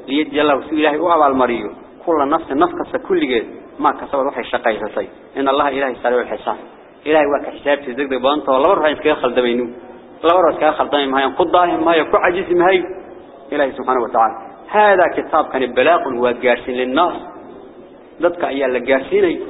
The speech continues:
كتاب كساء ورمي. إيه وحلا أن كتجن. إيه ساء معان كبرا. إيه وحلا بينو قد جي. إيه خير يا شر مد والبعضين. إيه ساء الشر كان أقول له خير كان أقول رعده.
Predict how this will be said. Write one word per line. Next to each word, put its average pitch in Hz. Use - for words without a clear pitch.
كتاب 185
كساء 156
ورمي. 147
إيه 143
وحلا 175
أن 151
كتجن. 170
إيه 135
ساء 185
معان 180
كبرا. 151
إيه 156
وحلا 202
بينو 170
قد 180
جي. 170
إيه 151
خير 214
يا 175
شر 202
مد 202
والبعضين. 180
إيه 165
ساء 185
الشر -
كان 180
أقول 185
له 170
خير 202
كان 170
أقول 190
رعده. 147